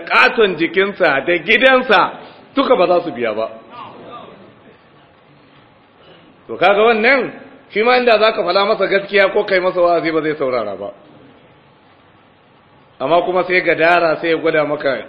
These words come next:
shi ɗin nan yana da kuɗi ya taka wani abu. Sai ran da dubunsa ta cika, shikenan sai banki su zo, su rufe shagon, su kama gidan,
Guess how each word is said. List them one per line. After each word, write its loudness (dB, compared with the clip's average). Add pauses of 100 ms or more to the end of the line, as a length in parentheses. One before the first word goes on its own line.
shi -8
ɗin -2
nan -4
yana 0
da -4
kuɗi -10
ya 2
taka 0
wani 0
abu. -4 (920)
Sai 2
ran 0
da -2
dubunsa -4
ta -2
cika, -2
shikenan -2
sai -4
banki -6
su -12
zo, -2 (440)
su -10
rufe -2
shagon, 2 (540)
su -12
kama 2
gidan, 0